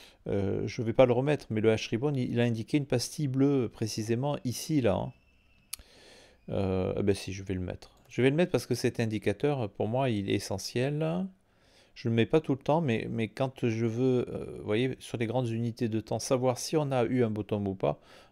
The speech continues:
alors je mets le H-ribbon. H-ribbon,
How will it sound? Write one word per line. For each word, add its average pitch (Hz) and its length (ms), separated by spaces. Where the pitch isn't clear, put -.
alors 123 200
je 104 80
mets 123 140
le 117 120
H-ribbon. 117 560
H-ribbon, 123 840